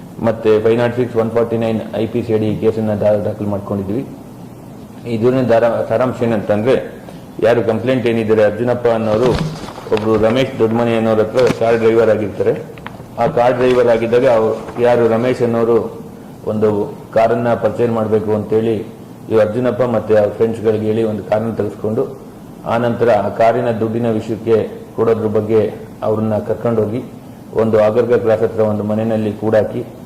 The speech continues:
ಅವ್ರ ಮೇಲೆ ಹಲ್ಲೆ ಮಾಡಿರ್ತಾರೆ. ಹಲ್ಲೆ ಮಾಡಿದ ಸಂದರ್ಭದಲ್ಲಿ ಅವ್ರೇನ್ ಹಲ್ಲೆ ಮಾಡಿದ್ದಾರೆ ಅದನ್ನ ಕೂಡ ವಿಡಿಯೋ ಮಾಡ್ಕೊಂಡಿದ್ದಾರೆ.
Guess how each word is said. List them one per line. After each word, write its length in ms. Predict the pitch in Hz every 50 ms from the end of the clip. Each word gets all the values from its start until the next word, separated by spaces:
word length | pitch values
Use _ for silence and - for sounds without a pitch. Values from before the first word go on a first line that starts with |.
| - - - - - - -
ಅವ್ರ 120 | 104 110
ಮೇಲೆ 380 | 107 113 113 110 113 113 104 104
ಹಲ್ಲೆ 240 | 104 107 113 123
ಮಾಡಿರ್ತಾರೆ. 640 | 120 113 107 104 101 95 - - 110 127 135 - -
ಹಲ್ಲೆ 200 | 104 110 117 120
ಮಾಡಿದ 280 | 120 117 113 110 110 104 -
ಸಂದರ್ಭದಲ್ಲಿ 540 | 117 110 107 110 107 104 104 107 107 107 107
ಅವ್ರೇನ್ 260 | 107 104 107 110 110
ಹಲ್ಲೆ 180 | 107 107 107 110
ಮಾಡಿದ್ದಾರೆ 400 | 110 107 107 107 101 104 107 107
ಅದನ್ನ 260 | 104 101 104 107 107
ಕೂಡ 200 | 98 - 104 107 107 104 104 104 - - - - - - - - -
ವಿಡಿಯೋ 200 | 110 120 123 127
ಮಾಡ್ಕೊಂಡಿದ್ದಾರೆ. 720 | 117 110 101 92 - 107 107 101 95 101 104 135 156 -